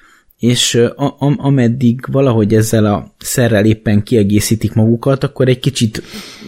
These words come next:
helyreáll az univerzum, és benne ők maguk. De, de ez, ez csupán annyi, hogy, hogy, ö, hogy i-,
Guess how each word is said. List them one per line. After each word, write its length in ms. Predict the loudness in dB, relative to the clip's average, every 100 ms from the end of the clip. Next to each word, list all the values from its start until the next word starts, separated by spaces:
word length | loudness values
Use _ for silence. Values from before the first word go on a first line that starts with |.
| -2 0 0 -2 -10 _
helyreáll 580 | -2 2 2 2 0 2
az 160 | 0 2
univerzum, 840 | 2 2 2 0 0 2 2 -2
és 460 | -2 0 0 -2 -4
benne 400 | -2 2 2 2
ők 240 | 2 2 2
maguk. 420 | 2 0 -2 -10 -18 -20 -20 -20 -20 -20 _ -8
De, 500 | -2 0 0 -4 _ _ _ _ _ _ _ _ _ _ -20 -10 -2 2
de 420 | 2 2 0 -2
ez, 280 | -2 -2 0
ez 140 | -2
csupán 360 | 0 -2 0 2
annyi, 260 | 2 4
hogy, 460 | 2 2 2 0 -4
hogy, 560 | -8 -2 2 2 0 2
ö, 680 | 4 4 4 4 4 4 2 0 -16 -20 -20 -20 -20 _ _ _ _ _ _
hogy 180 | 0 0 0 -10 _
i-, 240 | -14 -14